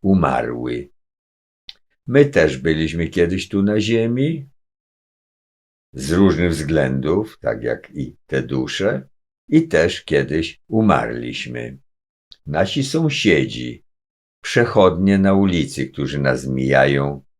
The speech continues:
rzekomo idąc w tym samym kierunku, i ci, którzy wracają już z naprzeciwka, to są właściwie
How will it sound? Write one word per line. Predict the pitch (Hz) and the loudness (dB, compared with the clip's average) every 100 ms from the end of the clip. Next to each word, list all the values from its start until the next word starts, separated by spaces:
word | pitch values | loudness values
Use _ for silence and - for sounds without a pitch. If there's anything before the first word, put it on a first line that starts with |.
| _ _ | _ _
rzekomo | - - - 69 67 67 | -6 -4 0 0 0 -2
idąc | 65 65 67 67 | -4 -4 -4 -6
w | - | -10
tym | 71 64 | -10 -8
samym | - 85 104 107 | 0 2 2 -2
kierunku, | 104 107 104 104 101 104 95 | 0 2 2 0 -2 -4 -6
i | 82 | -4
ci, | 82 - 92 92 | -6 -2 -2 -4
którzy | - 60 58 73 80 - _ _ _ _ _ | -8 -10 -8 -8 -10 -12 _ _ _ _ _
wracają | - 62 62 - 76 71 80 76 | -10 -6 -6 -2 2 2 2 -2
już | 76 76 69 | -2 -4 -6
z | - 69 67 | -10 -8 -4
naprzeciwka, | 55 - 80 76 - 127 - - 107 107 - _ _ _ - | -4 -6 -8 -6 -4 -4 -4 -4 -2 -2 -6 _ _ _ -2
to | 90 | 0
są | 87 92 80 76 - _ _ _ - | 2 2 0 -2 -10 _ _ _ -10
właściwie | 58 - - 90 87 90 90 90 | -6 -6 -4 -2 0 2 2 0